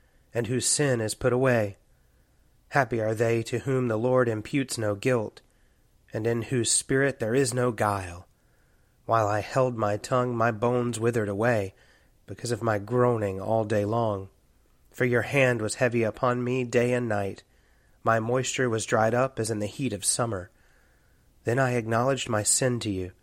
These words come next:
and did not conceal my guilt. I said, "I will confess my transgressions to the Lord." Then you forgave me the guilt of my sin. Therefore all the faithful will make their prayers to you in time of trouble.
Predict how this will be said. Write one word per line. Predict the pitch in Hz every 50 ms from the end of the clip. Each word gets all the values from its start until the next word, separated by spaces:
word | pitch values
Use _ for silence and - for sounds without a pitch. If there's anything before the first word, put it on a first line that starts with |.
| _ _ _ _ _ _ _ _
and | 123 123
did | 117 120 113
not | 127 127 123 110 - -
conceal | - 110 104 - - 110 104 104
my | 104 101 101
guilt. | 101 107 104 107 107 107 - - _ _ _ _ _ _ _ - _ _ _ -
I | 117 123 113
said, | - - 139 127 123 120 110 107 - _ _ _ _ _ _ _ _ _ -
"I | 135 143
will | 135 123
confess | - - 113 104 - - 139 135 131 - -
my | 117 110
transgressions | - - - 110 107 101 - - 135 135 - - 135 127 120 -
to | - -
the | 113 110
Lord." | 113 113 120 113 107 101 95 90 - _ _ _ _ _ _ _ _ _ _ _ _ _ _
Then | - 123 120
you | 113 101
forgave | - - 104 - - 120 120 113 101 95
me | 101 98
the | 95 95 98
guilt | 95 107 98 98 - -
of | 101 - 107
my | 101 95
sin. | 92 - - - 120 110 101 95 92 92 - _ _ _ _ _ _ _ _ _ _ _ _ _ _
Therefore | 131 135 131 131 127 - - 135 131 123
all | - 117 123 131 131
the | 120 117
faithful | - - - 131 135 131 - - 135 123
will | 117 110
make | 110 117 123 123 -
their | 117 110 104
prayers | - - 139 127 127 127 120 -
to | - 117
you | 101 110 131 135 123 107 95
in | 87 101 107
time | 104 - 110 110 107 104
of | 98 -
trouble. | - - 113 107 107 113 117